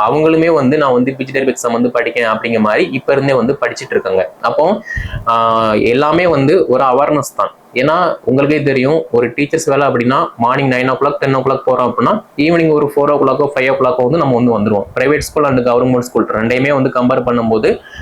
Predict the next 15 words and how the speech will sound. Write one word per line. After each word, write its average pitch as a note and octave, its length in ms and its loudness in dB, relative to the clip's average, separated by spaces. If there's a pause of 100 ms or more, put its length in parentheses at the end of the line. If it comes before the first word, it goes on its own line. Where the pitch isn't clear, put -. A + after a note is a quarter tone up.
(140)
அ, C3+ 40 0
கவர்மெண்ட் C#3+ 420 2
ஸ்கூல் E3 260 0
வந்து C#3 160 2
ரொம்பவே C3+ 280 2
வந்து C3+ 200 2
பெட்டரா B2+ 320 0
தான் B2 100 2
வந்து A#2 260 0
ஃபீல் A#2+ 200 -2
பண்ணுவோம். A#2+ 360 0 (320)
So, B2+ 360 0
அதனால C#3+ 640 0
ஒரு A2+ 200 2
டீச்சரோட D3+ 480 0